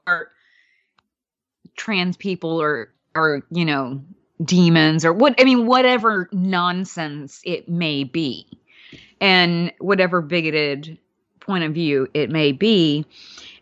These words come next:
And actually, I just recently, um, and I highly recommend this, this documentary just came out, um, this month. Um, it's on Hulu called Changing the Game.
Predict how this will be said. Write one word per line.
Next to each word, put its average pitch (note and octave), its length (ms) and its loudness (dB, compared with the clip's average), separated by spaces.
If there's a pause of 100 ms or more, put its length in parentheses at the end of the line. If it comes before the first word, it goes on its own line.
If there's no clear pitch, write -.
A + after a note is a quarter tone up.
(140)
And G#3 160 4
actually, G3+ 800 0 (1200)
I G3+ 100 -2
just G#3 260 -6
recently, G3 720 -2 (280)
um, D#3+ 640 0 (640)
and F3 100 -6
I G3 40 -4
highly G#3+ 360 -2
recommend E3+ 520 -4
this, D3+ 220 -12
this E3+ 180 -14
documentary D#3+ 1000 -6
just D#3+ 240 -12
came D#3 240 -8
out, D3 320 -2 (180)
um, D3 340 -4
this D3+ 220 -8
month. D3 260 0 (340)
Um, F3 340 4
it's E3 180 -4
on F3 160 2
Hulu F3 600 0
called E3 480 -2 (360)
Changing F#3 480 0
the D#3 80 0
Game. D#3 480 0